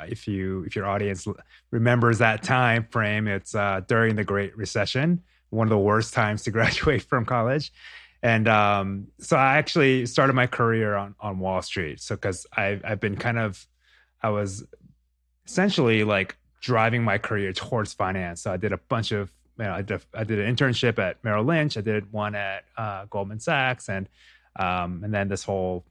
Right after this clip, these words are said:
financial thing happened. And then, um, I was fortunate enough to get a job as a trader, uh, basically on Wall Street. Like, we were a block away.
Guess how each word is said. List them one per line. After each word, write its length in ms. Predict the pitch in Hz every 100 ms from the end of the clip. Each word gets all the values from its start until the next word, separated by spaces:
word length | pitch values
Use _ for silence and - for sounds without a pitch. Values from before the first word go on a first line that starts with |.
| _ -
financial 360 | 95 87 98
thing 160 | 92 95
happened. 540 | 101 117 135 147 139
And 160 | 117 107
then, 260 | 107 101
um, 380 | 98 95 90 90 90 -
I 60 |
was 100 | 139
fortunate 440 | - 175 202 - 143
enough 280 | 120 110 -
to 80 |
get 220 | - 107 104
a 60 | 113
job 400 | 110 101 98 101
as 160 | 92
a 60 | 92
trader, 600 | - 117 107 95 90 95 _ _ _ _
uh, 340 | 95 92 92 87 - - - - 151
basically 460 | 143 196 180 120 120
on 340 | 117 113 101
Wall 240 | 95 98 101
Street. 340 | - 92 85
Like, 140 | 90
we 80 | 95
were 140 | 98 87
a 60 |
block 340 | 85 92 87 95
away. 420 | 90 87 113